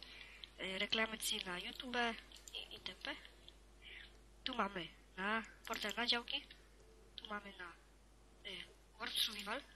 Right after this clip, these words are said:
Nie? I jest tak, to jest survival i działki. I jeszcze wolno mieć gildię. Tak. Mogą być gildie.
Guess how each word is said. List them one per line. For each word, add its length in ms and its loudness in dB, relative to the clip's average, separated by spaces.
Nie? 140 0
I 520 0
jest 160 6
tak, 200 0
to 100 -2
jest 340 4
survival 480 2
i 40 -6
działki. 420 8
I 100 0
jeszcze 240 10
wolno 260 -4
mieć 380 12
gildię. 320 2
Tak. 240 -4
Mogą 160 -8
być 180 8
gildie. 320 -2